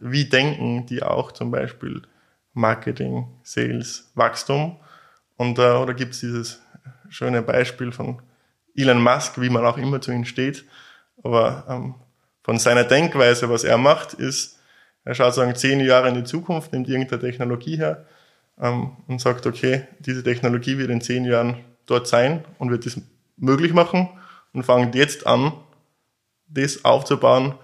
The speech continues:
was dann in zehn Jahren sozusagen <laughs> tatsächlich super erfolgreich sein wird, technologiebedingt, weil die Technologie jetzt momentan noch nicht so weit ist. Aber in zehn Jahren wird sie dort sein, Technologie, technologiebedingt, aber auch jetzt unternehmensmäßig den Aufbau, Organisationsstruktur, marketingmäßig,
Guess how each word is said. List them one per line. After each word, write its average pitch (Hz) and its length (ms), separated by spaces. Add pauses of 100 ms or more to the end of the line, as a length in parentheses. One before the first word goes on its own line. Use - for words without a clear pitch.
(220)
was 127 200
dann 123 140
in 120 140
zehn 127 220
Jahren 123 240
sozusagen 120 440 (200)
<laughs> - 200
tatsächlich 127 680 (300)
super 143 260
erfolgreich 120 420
sein 117 200
wird, 123 160
technologiebedingt, 160 960
weil 117 100
die 113 60
Technologie 117 540
jetzt 135 200
momentan 117 380
noch 117 100
nicht 120 180
so - 80
weit - 160
ist. - 300 (540)
Aber 120 160
in 117 80
zehn 131 220
Jahren 127 140
wird 123 120
sie 120 80
dort 120 160
sein, 160 320 (520)
Technologie, 123 720 (160)
technologiebedingt, 139 840
aber 120 240
auch 120 260
jetzt 123 300 (720)
unternehmensmäßig 123 960
den 113 140
Aufbau, 127 420
Organisationsstruktur, 123 880
marketingmäßig, 120 920